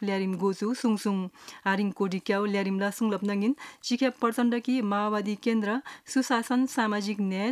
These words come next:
तङ एर्गेकी छोक्ला ओतु खेलेन क्या नाङसुङ। छिगेल्ला लाका कितुप्ला युके तोङ्गी सिंह ट्याङ्गा करोड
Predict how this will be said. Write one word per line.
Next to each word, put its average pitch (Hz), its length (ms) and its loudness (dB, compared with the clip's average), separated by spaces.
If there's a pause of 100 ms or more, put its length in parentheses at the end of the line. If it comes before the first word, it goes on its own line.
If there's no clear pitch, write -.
तङ 233 160 -2
एर्गेकी 190 340 -2
छोक्ला 214 360 -2 (100)
ओतु 180 140 -4 (120)
खेलेन 202 320 0
क्या 190 220 -2
नाङसुङ। 202 420 0 (1600)
छिगेल्ला 277 520 6
लाका 233 240 2
कितुप्ला 220 400 0
युके 247 400 2
तोङ्गी 247 340 4
सिंह 233 140 4 (120)
ट्याङ्गा 233 260 2 (100)
करोड 247 360 2